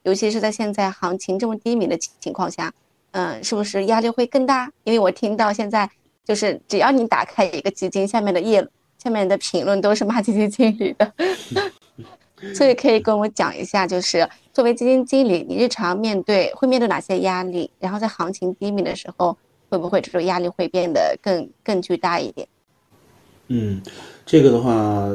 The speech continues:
Speaker 2: 对于我们而言，主要是，呃，具体就是当我们的产品，它的一个，呃，资金的一个投向，啊，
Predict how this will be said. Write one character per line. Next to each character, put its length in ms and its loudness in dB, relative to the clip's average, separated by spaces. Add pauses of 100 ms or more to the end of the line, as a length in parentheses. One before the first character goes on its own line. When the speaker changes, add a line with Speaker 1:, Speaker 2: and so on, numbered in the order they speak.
(140)
Speaker 2:
对 100 0
于 40 2
我 160 4
们 160 -2
而 120 -2
言， 340 -4
主 140 -12
要 160 -6
是， 500 -6 (500)
呃， 640 -4 (140)
具 160 0
体 160 -6
就 180 0
是 720 -6 (140)
当 240 0
我 140 0
们 260 -4
的 100 -4 (120)
产 380 -2
品， 240 -4 (120)
它 220 -2
的 80 0
一 120 0
个， 320 -4 (500)
呃， 220 -8
资 120 -6
金 180 0
的 60 2
一 80 0
个 100 2
投 200 -2
向， 200 0
啊， 280 -16